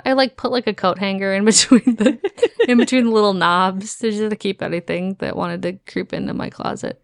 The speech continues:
Speaker 2: I mean, hopefully the worst thing that would ever happen would not be Greg climbing down from the attic, but would just be, like, a raccoon stuck in your closet
Speaker 1: I would
Speaker 2: as
Speaker 1: much
Speaker 2: opposed to in your apartment.
Speaker 1: I would much rather be a raccoon.
Speaker 2: Mm-hmm.
Speaker 1: Like, "Hey, baby, it's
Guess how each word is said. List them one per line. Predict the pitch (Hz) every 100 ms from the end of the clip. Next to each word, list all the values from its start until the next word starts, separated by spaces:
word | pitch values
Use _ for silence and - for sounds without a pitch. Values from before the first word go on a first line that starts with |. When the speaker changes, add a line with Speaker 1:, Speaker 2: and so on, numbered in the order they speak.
| -
Speaker 2:
I | 294
mean, | 311 285
hopefully | - 277 269 - 254 226
the | 202
worst | 190 190 190
thing | 185 175
that | 170
would | 170
ever | 165 160
happen | 165 160 170
would | 170 170
not | 160
be | 165
Greg | - 160 156
climbing | - 170 160 160
down | 147 170
from | 175 165
the | 160
attic, | 160 156 - -
but | 180 175
would | 180
just | - 180 170 -
be, | 170 165
like, | 156 151 147 - _ _ - - _ _ _ -
a | 185
raccoon | 175 165 - 160 156 147 -
stuck | - 170 170
in | 160
your | 160
closet | - 156 151 269
Speaker 1:
I | 302
would | 262
Speaker 2:
as | 254
Speaker 1:
much | 254 285
Speaker 2:
opposed | 165
to | 165 -
in | 175 170
your | 156 147
apartment. | - - - - -
Speaker 1:
I | 202
would | 190 185
much | 180 180 -
rather | 160 165 170
be | 170 170
a |
raccoon. | 170 165 - 190 180 185 - 240
Speaker 2:
Mm-hmm. | 220 247
Speaker 1:
Like, | 247 269
"Hey, | - 427 466
baby, | 403 359 403
it's | 415 466 453